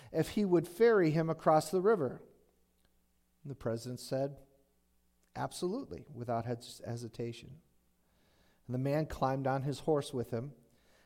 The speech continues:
and shortly the-, thereafter, the two of them made it safely to the other side. And as the stranger slid off the back of the saddle onto dry ground,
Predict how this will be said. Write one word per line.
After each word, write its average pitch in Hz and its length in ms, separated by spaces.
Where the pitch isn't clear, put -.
and 135 100
shortly 185 380
the-, 160 480
thereafter, 165 580
the 156 140
two 220 200
of 190 120
them 196 220
made 165 180
it 175 140
safely 160 640
to - 120
the 131 180
other 117 180
side. 95 440
And 180 120
as 196 180
the 196 100
stranger - 920
slid 214 300
off 190 200
the 185 60
back 170 360
of 180 80
the 165 80
saddle 175 440
onto 156 260
dry 151 280
ground, 156 380